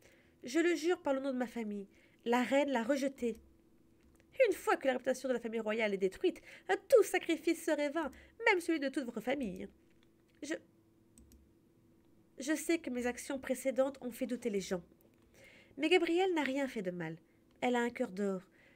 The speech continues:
Ne lui faites pas de mal. Tout le monde me regarde de nouveau avec étonnement. Lafayette s'avance. Quels que soient les actes passés de la reine, nous nous devons de faire toute la vérité sur cette affaire. Bien évidemment. Continuez, Lafayette.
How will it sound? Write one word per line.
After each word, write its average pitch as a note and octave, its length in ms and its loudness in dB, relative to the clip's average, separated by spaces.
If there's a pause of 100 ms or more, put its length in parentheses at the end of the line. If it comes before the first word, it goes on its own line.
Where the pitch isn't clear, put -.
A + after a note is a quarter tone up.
(240)
Ne C4 100 2
lui E4 100 6
faites F4 180 -2
pas D4 120 2
de A3 80 -2
mal. F3 300 -2 (1400)
Tout A#3 100 -8
le A#3+ 60 -4
monde C#4 140 -4
me C4+ 80 0
regarde A#3+ 340 -2
de A#3+ 60 0
nouveau G#3+ 220 -6
avec A3+ 160 -2
étonnement. E3+ 380 -6 (440)
Lafayette A3+ 460 -2
s'avance. E3 640 -8 (1400)
Quels G#3 220 4
que A#3 120 -2
soient A3 200 -2
les G3 140 0
actes F#3+ 200 0
passés F3+ 260 0
de F3 60 -2
la E3 120 0
reine, E3 320 -4 (400)
nous G#3 60 -6
nous A3 60 -2
devons A3+ 260 -4
de G#3+ 100 -4
faire G3+ 300 -4
toute - 160 -10
la G#3+ 60 -2
vérité F3+ 220 -2
sur - 80 -12
cette D#3 120 -10
affaire. - 320 -10 (1300)
Bien F#3 200 -2
évidemment. D3+ 380 -2 (540)
Continuez, B3 320 -2
Lafayette. - 540 -4